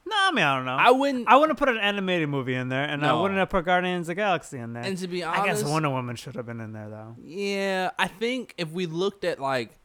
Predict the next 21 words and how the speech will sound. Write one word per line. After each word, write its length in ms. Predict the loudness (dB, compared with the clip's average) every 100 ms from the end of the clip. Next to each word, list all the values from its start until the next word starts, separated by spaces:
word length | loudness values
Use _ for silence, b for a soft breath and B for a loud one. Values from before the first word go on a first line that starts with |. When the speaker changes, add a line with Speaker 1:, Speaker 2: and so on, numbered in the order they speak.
| -20 -20 -18 -20 _ -14
Speaker 2:
the 220 | -2 0 0
real 440 | -2 -2 0 0
contenders 720 | -4 -10 -10 -10 -8 -6 -8 -10
for 100 | -12
the 80 | -8
best 280 | -8 -8
movie 240 | -10 -10 -10
of 40 |
the 80 | -10
year, 200 | -10 -12 -10
it'd 120 | -8
have 140 | -6
been, 200 | -6 -4
like, 400 | -2 -4 -6 -12 _ _ _ _ _ _ _ _ _ _ _ _ _ _ _ _ _
I 280 | 0 4 4
would've, 380 | 4 4 4 0 _ -6
me 360 | -2 0 0
per-, 300 | 2 2 2 0
I 180 | 0 2
would've 240 | 2 -2
said 680 | -6 -4 -4 -4 -8 -10